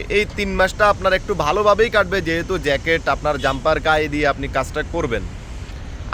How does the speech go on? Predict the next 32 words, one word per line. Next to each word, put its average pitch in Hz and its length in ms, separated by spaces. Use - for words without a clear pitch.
আর 139 80
বিদেশে 190 420
বারো 147 200
ঘন্টা 185 300
ডিউটি 160 340
মানে 190 160
অনেক 240 220
ডিউটি, 135 320
মানে 151 100
অনেক। 208 220
দেশে 139 240
আপনি 190 220
যদি 185 160
পনেরো 190 360
ঘন্টা 202 180
ডিউটি 208 300
করেন, 202 200
যত 175 140
পরিশ্রম 180 400
হবে 185 200
না, 180 60
এই 170 140
দেশে 190 180
বারো 156 180
ঘন্টা 185 340
ডিউটি 165 340
করা 175 180
মানে 165 180
তার 151 160
থেকে 185 200
ডবল 156 300
পরিশ্রম। 113 400